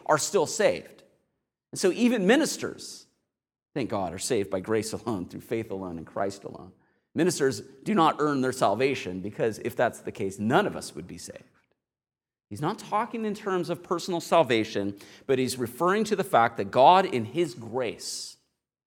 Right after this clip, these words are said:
will graciously award his servants whom he has graciously worked through. And that's true of all of us. That is true of each and every believer, where at the end of the day,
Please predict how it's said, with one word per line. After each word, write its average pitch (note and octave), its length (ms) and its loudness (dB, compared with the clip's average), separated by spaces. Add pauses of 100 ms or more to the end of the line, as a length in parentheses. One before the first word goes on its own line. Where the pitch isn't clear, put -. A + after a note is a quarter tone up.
(420)
will A#2+ 140 0
graciously E3+ 760 2
award C#3 560 0
his D3+ 180 -2
servants A2 840 -6 (320)
whom C4 340 6
he D3+ 220 2
has C#3+ 180 2
graciously A#2+ 560 -4
worked G2+ 360 -8
through. - 320 -16 (920)
And A3 120 2
that's E4+ 220 0
true D3 260 2
of G2 100 -2
all E2 200 -2
of - 100 -16
us. - 360 -20 (560)
That A3 180 6
is A3 140 -2
true E3+ 360 2
of A#2+ 180 -2
each F#3+ 240 -4
and F#3+ 80 -2
every E3+ 220 -2
believer, B2+ 540 -2
where G#2+ 380 -4
at A2 140 4
the A2+ 120 0
end D#3 120 2
of F3 60 -4
the D#3+ 80 -2
day, A#2+ 400 2